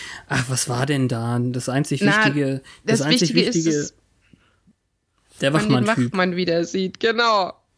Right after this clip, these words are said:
Speaker 1: Ja.
Speaker 2: Da sind wir uns einig, weil du hast nämlich in der Folge noch zu mir gesagt, den werden wir nie wiedersehen.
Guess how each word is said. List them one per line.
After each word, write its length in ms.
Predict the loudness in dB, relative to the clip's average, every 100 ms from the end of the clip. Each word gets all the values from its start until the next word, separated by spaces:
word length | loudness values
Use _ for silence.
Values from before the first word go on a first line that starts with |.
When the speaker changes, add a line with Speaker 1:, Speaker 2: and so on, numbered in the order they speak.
| -6
Speaker 1:
Ja. 300 | -2 -2 -2 -10 _ _ _ _ _ _ _ _ _ _
Speaker 2:
Da 80 | -10
sind 180 | -8 -4
wir 100 | -4
uns 140 | -2
einig, 440 | 0 2 2 0 -2
weil 120 | 0
du 80 | 0
hast 160 | 0
nämlich 180 | -2 0
in 100 | 0
der 140 | 0 0
Folge 300 | 0 0 0
noch 140 | -2
zu 140 | -4
mir 160 | -2 -2
gesagt, 280 | -2 -4 -2
den 160 | -2
werden 240 | 0 0 0
wir 120 | 0
nie 200 | 0 0
wiedersehen. 480 | 0 0 0 -2